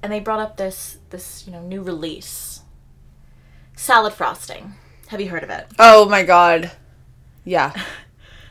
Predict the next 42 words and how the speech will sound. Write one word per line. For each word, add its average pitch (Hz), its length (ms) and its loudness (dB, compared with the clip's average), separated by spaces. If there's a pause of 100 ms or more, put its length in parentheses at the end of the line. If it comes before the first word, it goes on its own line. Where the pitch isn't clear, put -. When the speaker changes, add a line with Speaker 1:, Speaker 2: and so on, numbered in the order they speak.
Speaker 1:
So 233 140 0
I'm 247 80 0
gonna 494 160 -2
pull 220 200 2
up, 196 200 2
like, 220 100 -2
an - 80 -8
article - 400 -2
on 151 140 -6
this. 160 460 -8 (1000)
Speaker 2:
Guys, 214 320 6
this 226 180 -4
is 254 160 -4
the 262 320 -4 (100)
dumbest 170 480 4
thing 165 200 -2
I've 160 200 -4
ever 151 280 -4
heard. 131 420 -6 (500)
Speaker 1:
Okay, 208 420 -10
C - 280 -12
N 233 80 -8
N 214 160 -6
here. 165 420 -14
This 180 220 -14
is, 190 140 -16
this 180 180 -16
is 170 140 -16
legit. - 400 -10 (460)
Kraft 175 520 0
introduces 180 720 -10
salad 240 520 -4
frosting - 680 -10
to - 140 -18
help 233 320 -6
trick 302 260 -8
your 320 120 -4
kids 151 420 -10
into 180 360 -12
eating 214 300 -8
more 151 160 -8
vegetables. - 760 -10